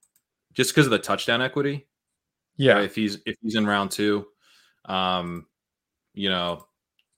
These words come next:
Speaker 1: like, they could be, they could end up playing, like, the Raiders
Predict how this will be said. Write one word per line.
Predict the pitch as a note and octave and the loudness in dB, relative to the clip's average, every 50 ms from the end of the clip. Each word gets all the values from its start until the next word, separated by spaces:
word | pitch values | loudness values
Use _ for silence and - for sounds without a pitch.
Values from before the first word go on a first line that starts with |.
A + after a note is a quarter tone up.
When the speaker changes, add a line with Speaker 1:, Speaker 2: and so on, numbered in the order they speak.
| _ _ | _ _
Speaker 1:
like, | - G#2 F#2+ - | -6 -6 -4 0
they | - A2+ A2 | 2 2 2
could | G#2+ - A2 G2 - | 2 0 -4 -4 -2
be, | G#2 G2+ G2+ G2 G2 G2 G2 F#2+ F#2+ F2+ - _ _ _ _ _ _ _ _ _ _ _ _ _ _ _ | -2 0 0 0 0 0 -2 -2 -4 -6 -10 _ _ _ _ _ _ _ _ _ _ _ _ _ _ _
they | - A#2 | -2 0
could | A2 C3 A#2+ | 2 2 2
end | A#2 A2 | 4 4
up | A2 G#2 - | 2 2 2
playing, | - - A2 G#2 G2+ G2+ G2 G2 F#2+ F#2+ F#2+ F#2 - _ _ _ _ _ _ _ _ _ _ _ _ _ _ _ _ _ _ _ _ _ _ _ _ _ _ _ _ _ _ _ - - - | -2 -2 0 0 2 0 0 -2 -2 -4 -6 -8 -10 _ _ _ _ _ _ _ _ _ _ _ _ _ _ _ _ _ _ _ _ _ _ _ _ _ _ _ _ _ _ _ -16 -16 -6
like, | - G2 F#2 - | -6 -6 -4 -2
the | G#2 | -4
Raiders | F2+ E2+ F2+ F2+ G2 G2+ G#2+ A2 A2 - - - - - | -4 -2 -2 -2 0 0 0 0 -2 -4 -6 -8 -10 -12